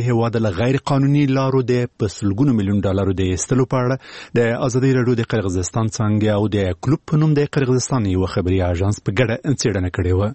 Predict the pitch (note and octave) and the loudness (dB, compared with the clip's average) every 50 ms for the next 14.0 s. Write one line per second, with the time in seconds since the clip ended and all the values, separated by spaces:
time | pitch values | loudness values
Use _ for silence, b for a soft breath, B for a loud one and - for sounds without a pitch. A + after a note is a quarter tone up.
0 | _ B B B B B B B B B B A#2 A2+ A2+ A2+ A2+ - - A2+ G#2 | _ B B B B B B B B B B 0 2 2 0 -2 -2 -2 -2 0
1 | G#2+ A2+ A2+ - - B2+ A#2+ B2 A#2 B2 A#2+ A2+ A2 A2+ A#2+ - - B2 A2+ A2 | 0 -2 -2 -2 -2 0 0 0 0 2 0 0 0 0 -2 -2 -2 -2 -2 -2
2 | G#2+ G2+ G#2 G2+ G2 - - G2+ A2 C3+ - - D3 C#3 C#3 - - C#3+ C3 - | -2 0 0 -2 -2 -4 -4 -2 -2 -2 0 0 0 0 0 0 0 -2 -4 -4
3 | - C3+ G2+ F#2+ F#2+ - - - B2 A#2+ - - - - C3+ - - A#2 G#2 D2+ | -6 -6 -4 -2 -4 -4 -2 -2 -2 -2 -4 -6 -4 -4 -4 -2 -2 -4 -4 -2
4 | D#2 G2 G#2 B2+ D3+ - - - _ - - A#2+ A#2 A2+ C3+ C3 G#2+ F#2+ - - | -2 0 0 0 0 -2 -4 -8 _ -6 -2 -2 0 2 2 0 0 -2 -4 -2
5 | - D3 C#3 - - C#3+ C#3 C3+ C3 C3+ B2+ C3 A#2+ C3+ B2+ A#2+ B2 A#2 A#2 A#2+ | -2 0 0 2 2 2 2 2 2 2 2 2 2 2 0 2 2 2 0 0
6 | A2+ A2+ G#2+ - - G2 F2+ F#2 F2+ F#2 F#2+ G2+ G#2 G2 F#2 F2 - - G#2 F#2+ | 0 -2 -4 -4 -4 -4 -2 -2 -2 0 0 0 0 0 -2 -2 -2 -2 -2 0
7 | F#2+ F#2 F#2 F2 - G#2 G2 G2 G#2+ A2 A2 G#2+ - - A#2+ A2 B B B B | 0 0 0 0 0 2 2 4 4 2 2 0 0 -2 -4 -4 B B B B
8 | B B B B B A#2+ A#2+ A#2+ B2+ C#3 C3 - - C3 - C#3 B2 C3+ D3 A#2+ | B B B B B 2 2 2 2 0 -2 -4 -4 -2 -2 -2 0 0 0 0
9 | A2 A#2+ A2+ A2+ A#2+ A#2 A2+ - - G#2+ G2+ G2+ G#2 G#2 G#2 G2+ G2 F#2+ F#2+ F2+ | 0 0 2 2 2 2 0 0 0 0 0 0 0 0 0 0 0 0 0 0
10 | G2 F#2+ F#2 F#2+ E2+ G2+ A2+ A#2 B2 A#2+ - B2+ A#2+ A#2 A#2 A#2+ A#2+ - - A2+ | 0 0 0 0 0 2 0 2 0 0 -2 -2 -2 0 0 -2 -2 -4 -2 0
11 | A2+ A2+ A2 A#2 A#2 A#2 A#2+ - C3+ - - C3 B2 B2 A#2 - C#3 B2+ A#2+ B2 | 0 0 2 0 0 0 0 0 -2 -2 -2 0 0 0 0 0 0 0 2 2
12 | A#2+ A2 A2+ G#2 G#2 A2 A2 - - A2+ G2 A#2+ C3+ D3 C#3 C3 B2+ - - D3+ | 0 0 2 0 2 0 0 0 -2 -2 0 0 0 2 2 0 0 0 0 -2
13 | C3+ B B B - C3 B2+ C3+ C3 B2+ B2 B2 B2 A#2+ - - D#3+ D3 B2 A2+ | -2 B B B -2 -2 0 2 0 0 2 0 0 -2 0 0 0 2 2 0